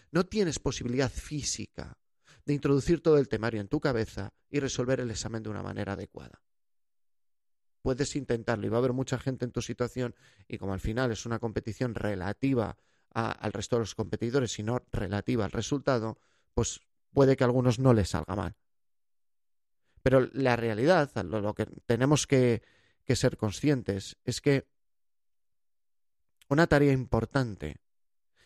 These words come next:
si no se hace cuando necesitamos que dé sus frutos, esa tarea importante, pues ya no nos vale de nada, por mucho que la queramos hacer.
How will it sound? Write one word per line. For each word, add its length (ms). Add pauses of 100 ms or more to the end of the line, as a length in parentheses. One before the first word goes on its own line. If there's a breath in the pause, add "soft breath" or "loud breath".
(100)
si 280
no 180
se 340
hace 460 (680 soft breath)
cuando 680
necesitamos 1200
que 100
dé 120
sus 220
frutos, 640 (680)
esa 200
tarea 300
importante, 720 (2250)
pues 160
ya 100
no 100
nos 160
vale 200
de 120
nada, 240
por 160
mucho 220
que 80
la 120
queramos 380
hacer. 300